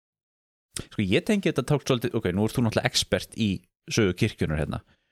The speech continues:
en ég svona sem, sem leikmaður ta-, tengi þetta tákn mjög mikið við bara svona, já,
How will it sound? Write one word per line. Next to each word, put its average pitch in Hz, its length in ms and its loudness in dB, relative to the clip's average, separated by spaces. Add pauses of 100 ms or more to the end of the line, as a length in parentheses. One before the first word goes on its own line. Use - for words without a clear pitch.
(380)
en 90 160 2
ég 117 180 4
svona 104 200 2
sem, 101 300 2
sem 104 200 2
leikmaður 104 500 2 (520)
ta-, 131 180 4 (260)
tengi 139 400 2
þetta 113 160 0
tákn 135 260 0
mjög 120 160 4
mikið 110 240 0
við 113 120 0
bara 101 180 0
svona, 98 180 2 (960)
já, 104 100 0